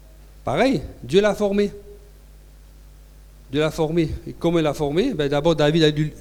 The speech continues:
a livré quelques combats avec ses compagnons. Il a commencé à livrer des combats aussi. C'était pas facile, hein ?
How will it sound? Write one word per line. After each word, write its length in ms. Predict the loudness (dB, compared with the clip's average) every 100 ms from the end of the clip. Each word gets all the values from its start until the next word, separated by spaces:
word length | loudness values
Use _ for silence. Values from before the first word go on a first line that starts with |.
| -10
a 80 | -4
livré 280 | 0 0 0
quelques 240 | 0 -4
combats 340 | -2 0 2 2
avec 120 | 2
ses 80 | -2
compagnons. 500 | -2 0 0 0 -4 -6
Il 60 |
a 40 | -4
commencé 300 | -2 -4 -2
à 20 |
livrer 220 | -2 -2
des 80 | -4
combats 240 | -4 -2
aussi. 320 | 0 -2 -4 -4 -8 -20 -20 -20 -20 -20 -20
C'était 160 | -14
pas 140 | -8 -6
facile, 340 | -6 -4 -4
hein ? 180 | -2 -4